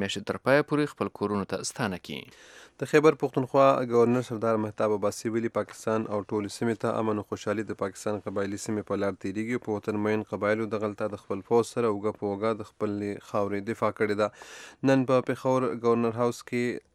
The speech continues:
Speaker 2: د کراچۍ نه راغلو قبایلي مشرانو یوې جرګې ته خپله وینا کې ګورنر زیاته کړې ده، ترهګرۍ پر ضد روانه جګړه کې قبایلي عوامو د خپلې خاورې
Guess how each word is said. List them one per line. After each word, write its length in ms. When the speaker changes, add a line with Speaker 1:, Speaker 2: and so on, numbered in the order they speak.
Speaker 2:
د 120
کراچۍ 420
نه 100
راغلو 320
قبایلي 320
مشرانو 360
یوې 140
جرګې 320
ته 100
خپله 220
وینا 260
کې 160
ګورنر 320
زیاته 280
کړې 200
ده، 160
ترهګرۍ 400
پر 160
ضد 220
روانه 320
جګړه 260
کې 240
قبایلي 380
عوامو 300
د 100
خپلې 260
خاورې 200